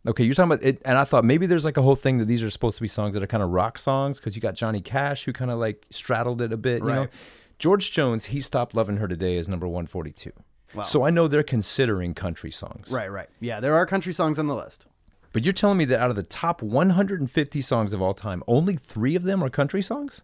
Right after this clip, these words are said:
Speaker 2: Yeah, that's, that, that's a, that's a misfire for
Speaker 1: That's
Speaker 2: sure.
Speaker 1: craziness.
Speaker 2: Yeah.
Speaker 1: And then, y-, you know, there are the things that are there, and then there are the things that are not there.
Speaker 2: Hmm.
Speaker 1: In the top fifty, you barely squeaked one Elton John song in.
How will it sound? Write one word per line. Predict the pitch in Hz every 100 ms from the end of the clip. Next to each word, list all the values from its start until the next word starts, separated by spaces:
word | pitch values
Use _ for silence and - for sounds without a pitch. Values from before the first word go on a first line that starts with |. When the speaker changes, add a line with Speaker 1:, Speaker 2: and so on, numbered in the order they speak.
| _
Speaker 2:
Yeah, | 107 110 95 90 -
that's, | 123 123 - - - - -
that, | 139 123 98 107
that's | 120 117
a, | 127 104 -
that's | 113 113
a | 104
misfire | 92 - 76 64
for | -
Speaker 1:
That's | - -
Speaker 2:
sure. |
Speaker 1:
craziness. | - 82 73 78 131 - 107
Speaker 2:
Yeah. | 98 80 - - -
Speaker 1:
And | 185 220
then, | 247 233 -
y-, | 175 -
you | 175 185
know, | 175 139 - - 90 _
there | 139 127 160
are | 165
the | 143 139
things | 202 220 175
that | 160 117
are | 92
there, | 82 120 110 85
and | - 104
then | 110
there | 120 110
are |
the | 95
things | 92 98 85
that | 87
are | 78
not | 80 78 60 -
there. | 85 - - _
Speaker 2:
Hmm. | 143 107 90 _ _ _ _ _ _ -
Speaker 1:
In | 143
the | 147
top | 190 160
fifty, | - - 165 -
you | 82 101
barely | 90 - 160 185 147
squeaked | - 139 127 -
one | 104 127 135
Elton | 113 101 101
John | 98 90
song | 87 85 82 80
in. | 80 -